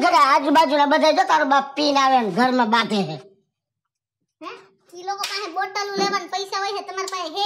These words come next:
Speaker 2: ઈ ખરી?
Speaker 1: જે હું નથી લેતો બોટલ.
Speaker 2: કાલે ઝીણકાન પાણીની બોટલ વીસ રૂપિયા વાળી લેવી હતી તોય તમારી તેવડ નહોતી તો તમે દારૂની બોટલ હું તમે લઈ શકો?
Speaker 1: પણ અહીં ઘરે
Speaker 2: એના હાટુ પૈસા જોઈ, પૈસા હે જ નહીં નકર ઈ તો બહુ શોખ છે બધોય આખી બોટલ મોઢે માંડી ગયો. પણ પૈસા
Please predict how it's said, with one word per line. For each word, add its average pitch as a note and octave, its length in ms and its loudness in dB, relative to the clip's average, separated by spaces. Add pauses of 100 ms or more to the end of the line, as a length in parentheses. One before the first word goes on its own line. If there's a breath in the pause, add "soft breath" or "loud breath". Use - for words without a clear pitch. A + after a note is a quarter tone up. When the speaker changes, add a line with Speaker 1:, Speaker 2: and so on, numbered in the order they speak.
Speaker 2:
ઈ G4 80 -16
ખરી? A#4+ 260 -10 (420)
Speaker 1:
જે C4+ 80 0
હું C4 120 4
નથી G4 320 4
લેતો - 240 4
બોટલ. F4+ 280 2
Speaker 2:
કાલે G#4+ 220 0 (200)
ઝીણકાન A4+ 460 -4
પાણીની B4 380 -4
બોટલ C5 360 0
વીસ B4+ 160 0
રૂપિયા C5+ 320 0
વાળી C5+ 240 2
લેવી C#5 200 -2
હતી C5+ 160 -4
તોય D5 200 -4
તમારી C#5+ 360 -2
તેવડ C#5 320 -2
નહોતી C#5 260 -2
તો G#4 120 -4
તમે A#4 240 -6
દારૂની B4 380 -2
બોટલ B4+ 320 -2
હું G5+ 180 -8
તમે C5+ 260 0
લઈ A#4 160 -2
શકો? A4+ 160 -4
Speaker 1:
પણ D4 200 2
અહીં D#4 200 0
ઘરે - 160 2
Speaker 2:
એના B4+ 160 2
હાટુ C#5+ 220 0 (160)
પૈસા A#4+ 500 -2
જોઈ, B4 280 -2
પૈસા A#4+ 440 -2
હે G#4 100 -6
જ B4+ 200 2
નહીં C#5+ 200 -2
નકર C5+ 200 -2 (100)
ઈ B4 140 -2
તો C#5 60 4 (120)
બહુ C5 100 4 (200)
શોખ C5+ 280 2 (100)
છે D5+ 80 2 (100)
બધોય G#4 340 2
આખી B4 260 -4
બોટલ C5 380 2
મોઢે B4 320 2
માંડી B4 320 2
ગયો. F4 140 -2 (220)
પણ E4 140 -14 (160)
પૈસા F#4+ 480 -2